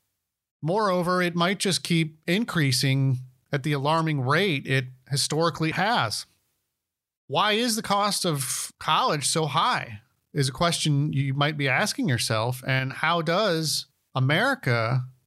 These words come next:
compare in the price for a college education to other places around the world? The average in-state student going to a public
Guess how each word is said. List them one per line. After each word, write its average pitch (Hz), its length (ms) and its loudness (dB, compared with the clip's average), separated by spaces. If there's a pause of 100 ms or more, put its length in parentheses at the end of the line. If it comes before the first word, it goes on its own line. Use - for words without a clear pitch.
(300)
compare 156 720 0
in 147 480 0
the 139 80 -2
price 170 640 -2 (240)
for 151 140 -2
a 139 40 -4
college 135 360 0
education 127 800 0 (240)
to 143 600 0 (120)
other 151 220 2
places 151 420 0
around 151 260 2
the 160 60 0
world? 220 400 -2 (1300)
The 196 160 -6
average 262 440 0
in-state 185 720 0 (160)
student 151 640 0
going 147 400 0
to 139 360 0
a 127 440 2
public 160 560 0